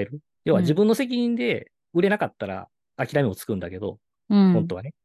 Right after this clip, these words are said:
Speaker 1: でも、言い訳が通用しないってなったら、
Speaker 2: うん。
Speaker 1: こっそり自分の責任としてやるしかないって思って勝手にやるっていうことになるんだけど、本来僕がそこで取るべきことは、「本当にそれで売り上げ取れるんですか？わ-、僕はこっちの方がいいと思うんですけど」っていうことを言うことやったと思ってて。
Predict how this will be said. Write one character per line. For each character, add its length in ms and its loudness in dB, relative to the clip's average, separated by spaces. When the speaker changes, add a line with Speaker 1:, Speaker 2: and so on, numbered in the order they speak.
Speaker 1:
で 60 -4
も、 280 -2
言 160 0
い 60 4
訳 200 2
が 120 0
通 160 -2
用 80 2
し 120 -6
な 60 -2
い 40 -4
っ 20 -6
て 80 -12
な 80 -10
っ 80 -16
た 100 -8
ら、 220 -4
Speaker 2:
う 80 2
ん。 400 4
Speaker 1:
こ 80 -4
っ 20 -6
そ 140 0
り 40 2
自 120 0
分 160 2
の 60 0
責 220 -2
任 200 0
と 100 -4
し 60 -10
て 80 -8
や 60 -2
る 60 -4
し 80 -10
か 100 -6
な 100 -4
い 60 -6
っ 20 -8
て 180 -14
思 80 -8
っ 60 -20
て 80 -10
勝 160 -4
手 80 -4
に 80 -2
や 80 0
る 60 -4
っ 20 -20
て 140 -14
い 20 -4
う 20 -6
こ 80 -14
と 80 -10
に 80 -8
な 100 -4
る 60 -4
ん 40 -4
だ 100 -6
け 100 -4
ど、 240 -4
本 160 0
来 120 2
僕 260 -2
が 80 0
そ 120 -4
こ 60 -2
で 60 0
取 160 -2
る 20 -2
べ 80 -4
き 100 -20
こ 160 -8
と 120 -4
は、 260 -4
「本 160 0
当 100 -2
に 60 0
そ 100 0
れ 60 -4
で 80 2
売 100 2
り 60 4
上 60 2
げ 80 -4
取 160 -4
れ 80 -4
る 60 -2
ん 40 -4
で 100 -10
す 100 -20
か？ 160 -8
わ-、 140 -2
僕 140 -2
は 100 2
こ 60 -4
っ 40 -2
ち 80 -4
の 80 0
方 20 -4
が 60 -2
い 40 0
い 40 -6
と 80 -4
思 120 -2
う 40 -2
ん 20 -2
で 80 -6
す 80 -12
け 80 -4
ど」 140 -4
っ 60 -12
て 120 -6
い 40 -2
う 20 -10
こ 100 -8
と 120 -2
を 20 2
言 120 2
う 40 0
こ 100 -4
と 60 -2
や 60 -2
っ 40 -8
た 100 -10
と 80 -10
思 100 -12
っ 80 -20
て 120 -14
て。 240 -16